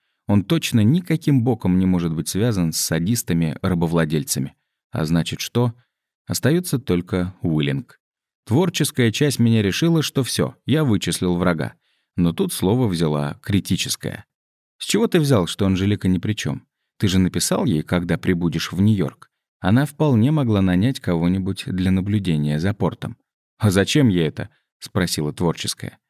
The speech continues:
«Она вполне могла обвинить тебя в смерти Элизабет, которую Анжелика любила». «Да ну бред, слишком сложно. Это точно Уиллинг?» «Тоже не факт. Те братья сильно удивились, когда увидели сумму на твоем счету.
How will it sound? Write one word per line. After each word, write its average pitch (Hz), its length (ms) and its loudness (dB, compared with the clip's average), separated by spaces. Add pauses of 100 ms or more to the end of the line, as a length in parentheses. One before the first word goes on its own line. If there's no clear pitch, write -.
(300)
«Она 120 260 4
вполне 117 360 2
могла 120 320 2
обвинить 101 440 2
тебя 110 200 2
в - 80 -6
смерти 107 400 0
Элизабет, 104 560 2 (220)
которую 82 420 0
Анжелика 87 440 0
любила». 90 420 0 (360)
«Да 110 140 4
ну 107 100 6
бред, 87 320 2
слишком 104 380 2
сложно. 78 400 -2
Это 104 180 0
точно 185 340 2
Уиллинг?» 87 400 2 (400)
«Тоже 85 320 0
не 104 100 4
факт. 101 420 -2 (340)
Те 170 160 2
братья 175 380 2
сильно 185 380 2
удивились, 156 500 2
когда 90 280 0
увидели 95 400 2
сумму 113 440 2
на 85 140 0
твоем 85 300 0
счету. 90 440 -4